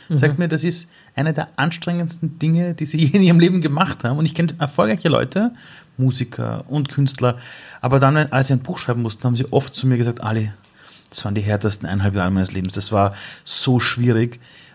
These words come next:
Speaker 2: Warum tut man das, obwohl man einen Job hat in der <laughs> Werbebranche?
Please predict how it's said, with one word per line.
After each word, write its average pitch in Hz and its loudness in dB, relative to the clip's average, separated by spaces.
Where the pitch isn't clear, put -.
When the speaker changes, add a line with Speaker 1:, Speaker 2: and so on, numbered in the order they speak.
Speaker 2:
Warum 127 2
tut 147 -6
man 131 0
das, 107 0
obwohl 107 -2
man 131 4
einen 123 0
Job 123 -4
hat 123 -4
in 120 -6
der 117 -4
<laughs> 110 -2
Werbebranche? - 0